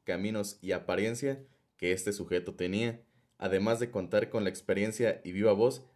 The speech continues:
de tan extraño personaje en algunos párrafos. Es interesante mencionar que dentro de este cuento el narrador increíblemente posee dos tipos de puntos de vista, que son el externo y el interno,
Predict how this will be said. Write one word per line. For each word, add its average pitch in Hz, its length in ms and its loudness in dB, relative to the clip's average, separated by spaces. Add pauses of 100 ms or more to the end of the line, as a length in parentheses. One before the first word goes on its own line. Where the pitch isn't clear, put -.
(120)
de 82 140 -12
tan 85 200 -4
extraño 92 540 -2
personaje 101 800 -2
en 87 160 -10
algunos 92 420 -4
párrafos. 107 640 -2 (560)
Es 120 160 2
interesante 110 540 2
mencionar 95 640 -2 (260)
que 92 300 4
dentro 98 380 -2
de 107 80 4
este - 180 -2
cuento 117 540 0
el 92 160 -4
narrador 95 540 2
increíblemente 110 920 0
posee - 500 0
dos 127 220 -2
tipos 120 320 -4
de 95 80 0
puntos 101 420 -2
de 98 120 2
vista, 117 420 -4 (360)
que 95 100 -4
son 104 320 -2
el 92 160 0
externo 123 640 2
y 95 100 -2
el 95 140 0
interno, 127 500 2